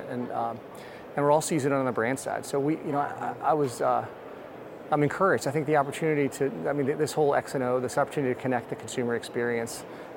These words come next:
with operations is a huge unlock. And I, and I can, I can see it in a lot of places around just that consumer experience and those friction points that you have with a brand and a business that affect you long term.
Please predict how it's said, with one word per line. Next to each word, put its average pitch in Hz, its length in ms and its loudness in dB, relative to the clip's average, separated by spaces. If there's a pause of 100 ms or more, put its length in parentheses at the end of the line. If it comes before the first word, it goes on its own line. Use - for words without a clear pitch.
(120)
with 147 160 4
operations 113 840 2
is 120 160 0
a 113 200 2
huge 170 300 0
unlock. 110 480 -2
And 131 100 -2
I, 127 40 -2
and 131 120 -2
I 131 80 2
can, 131 220 -2
I 120 60 2
can 127 120 -4
see 147 180 2
it - 20 4
in 120 100 2
a 117 60 0
lot 113 140 2
of 107 60 -8
places 117 380 -2
around 113 400 -2 (480)
just - 200 -4
that 110 140 4
consumer 117 380 -2
experience 110 380 -2
and 131 80 -2
those 113 100 -2
friction 143 380 0
points 123 320 0
that 131 80 2
you 123 120 2
have 117 340 4
with 120 120 2
a 131 60 0
brand 120 260 0
and 113 100 0
a - 40 -8
business 117 320 0
that 123 120 0
affect 117 300 -2
you 135 80 0
long 113 220 0
term. 135 280 -2